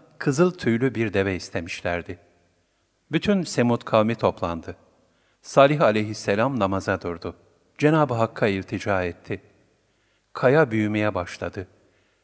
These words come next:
Sancılı sesler çıkardı ve içinden kızıl renkli bir deve "La ilahe illallah, Salihun Nebiyullah." diyerek çıktı. Cenda,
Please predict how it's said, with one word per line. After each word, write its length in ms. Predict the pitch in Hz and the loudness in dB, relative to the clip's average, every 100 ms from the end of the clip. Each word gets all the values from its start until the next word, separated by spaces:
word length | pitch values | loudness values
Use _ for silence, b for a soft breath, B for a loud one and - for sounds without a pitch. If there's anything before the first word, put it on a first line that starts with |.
| _ | _
Sancılı 540 | - 127 131 139 151 | -2 0 2 2 0
sesler 500 | - 120 - 120 117 | 0 -2 2 2 2
çıkardı 680 | - - 101 92 - 135 143 b b b b b 113 | -2 -6 -4 -2 0 0 0 b b b b b -4
ve 80 | |
içinden 680 | 135 143 139 117 131 147 147 - - _ | -4 0 -2 2 2 2 -4 -12 -20 _
kızıl 480 | - 151 156 180 113 | -2 2 4 2 2
renkli 380 | 110 110 127 110 | 0 0 -2 0
bir 200 | 104 95 | 0 2
deve 380 | 101 113 139 - B B B - | 4 4 4 0 B B B 2
"La 240 | 127 160 | 6 6
ilahe 580 | 156 120 120 135 123 123 - | 4 2 4 4 4 0 2
illallah, 920 | 165 139 127 117 127 135 120 101 - - B B | 2 4 4 6 8 10 10 6 0 -14 B B
Salihun 840 | - 175 175 147 - 156 131 131 | 2 6 6 4 0 0 2 4
Nebiyullah." 920 | 127 123 117 120 110 123 147 147 - | 4 2 0 0 6 10 10 8 -2
diyerek 460 | 107 101 110 - - | 0 2 0 -4 -12
çıktı. 440 | - - - 90 _ _ _ _ _ _ _ _ _ _ _ _ - | -14 -12 -12 -12 _ _ _ _ _ _ _ _ _ _ _ _ -8
Cenda, 680 | 107 147 160 147 151 - - | 2 2 6 6 6 2 -10